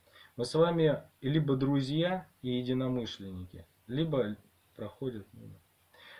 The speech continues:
Я очень рад был общению, очередному ролику. А, теперь вы знаете четко по срокам.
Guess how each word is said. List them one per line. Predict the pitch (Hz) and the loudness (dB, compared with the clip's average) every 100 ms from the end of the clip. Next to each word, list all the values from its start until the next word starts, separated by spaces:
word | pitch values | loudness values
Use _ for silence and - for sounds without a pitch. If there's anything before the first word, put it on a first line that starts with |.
| - _ | -20 _
Я | - 107 151 165 | -8 2 6 8
очень | 147 143 143 | 6 0 4
рад | 143 123 | 4 4
был | 107 104 | 2 0
общению, | 104 - 156 147 123 87 - - | 0 -2 -2 -2 -4 -8 -14 -12
очередному | 110 - 127 131 139 131 107 | -6 0 2 2 2 2 0
ролику. | 117 120 107 92 - - _ _ _ - _ - | 2 2 0 -6 -14 -20 _ _ _ -20 _ -8
А, | 104 104 | -4 -2
теперь | 147 143 180 | 0 4 6
вы | 160 147 | 6 4
знаете | 156 160 135 117 | 4 2 0 -4
четко | - 156 139 - 101 | -4 0 0 -2 -2
по | 117 | -2
срокам. | 120 123 123 123 95 80 | 0 0 0 0 -6 -14